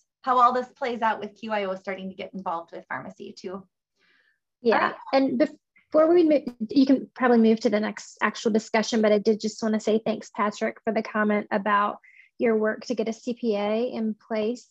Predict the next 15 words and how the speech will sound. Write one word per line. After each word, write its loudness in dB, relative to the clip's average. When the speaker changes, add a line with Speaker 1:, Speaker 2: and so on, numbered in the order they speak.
Speaker 2:
um, -4
with 0
the 4
University 2
of -4
Florida. -4
Um, -4
so -8
having -2
a -4
certification -4
process -4
so 0
that -2
it -6